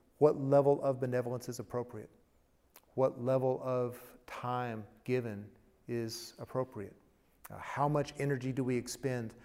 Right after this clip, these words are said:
Uh, if I have to prioritize these resources, where do they go to? If I can only hire a few people to get jobs during covid 'cause they lost their work, who do I give them to?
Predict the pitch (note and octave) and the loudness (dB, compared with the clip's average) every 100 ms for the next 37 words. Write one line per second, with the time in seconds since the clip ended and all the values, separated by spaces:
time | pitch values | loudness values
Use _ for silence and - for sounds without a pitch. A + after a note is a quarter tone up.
0 | - - - B2+ C#3+ - - G#2+ - E3 | -20 -20 -16 -12 -10 -8 -6 -6 4 4
1 | D#3+ C#3 - C#3+ D3 D3+ C#3+ C#3 C3 C#3+ | 4 -6 4 6 8 6 4 2 2 0
2 | C3 C3+ C#3 - C3 G#2 A#2 - C#3+ C#3 | -4 0 0 0 -2 -2 -2 2 4 4
3 | C3+ C#3 D3 - B2 A#2 A#2 - - - | 4 2 2 -2 -4 -4 -8 -20 -20 -6
4 | C3 C#3 C#3+ D#3 E3 C#3+ D3+ D#3 C#3+ - | 2 4 6 6 6 6 8 10 8 4
5 | E3 D#3+ D#3+ D3+ C3 B2 D3 B2+ C3+ C#3+ | -2 0 0 2 0 0 -2 2 4 4
6 | B2+ C#3+ C#3 - C#3 C#3 - C3 C3+ C3 | 4 0 0 2 2 2 -2 0 4 6
7 | C#3 C#3 C3+ B2+ C#3 C3 D#3 D3 C#3 C#3+ | 6 4 0 4 4 4 4 6 6 4
8 | C3+ C3 - B2+ | 0 -4 0 0